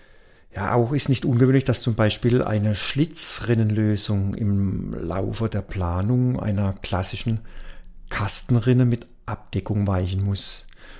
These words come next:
Vielleicht war anfangs eine dezente Rinnenlösung gewünscht, was eine Schlitzrinne ja darstellt,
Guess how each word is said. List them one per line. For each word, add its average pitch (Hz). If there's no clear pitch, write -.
Vielleicht -
war 117
anfangs 117
eine -
dezente 123
Rinnenlösung 143
gewünscht, 143
was -
eine 107
Schlitzrinne 117
ja 101
darstellt, 135